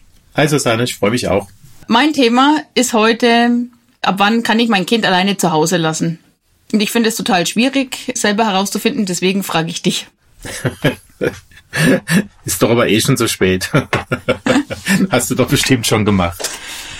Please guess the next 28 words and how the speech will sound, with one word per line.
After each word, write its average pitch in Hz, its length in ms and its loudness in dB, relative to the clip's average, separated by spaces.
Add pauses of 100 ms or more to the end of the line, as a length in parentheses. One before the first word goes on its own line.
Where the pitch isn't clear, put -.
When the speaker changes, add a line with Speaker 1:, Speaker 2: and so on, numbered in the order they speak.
(220)
Speaker 2:
Äh, - 40 -8 (840)
ja, 285 500 4 (220)
war 240 200 4
vielleicht 247 340 2
nicht 247 120 2
immer 233 200 2
richtig. 160 440 -2
Deswegen 208 800 0 (160)
würde 196 220 0
ich 214 40 -2
da 202 140 0
gerne 190 320 0
nochmal 185 260 2
nachfragen. 160 720 -2 (960)
Speaker 1:
Okay, 120 240 2
dann 110 160 -2
frag - 320 -2
mal. 92 220 -2 (880)
Speaker 2:
Ab 202 160 2
wann 233 180 2
kann 277 120 4
ich 277 60 4
mein 262 200 2
Kind 254 320 0
allein 214 300 2
zu 208 120 0
Hause 208 240 2
lassen? 285 300 -2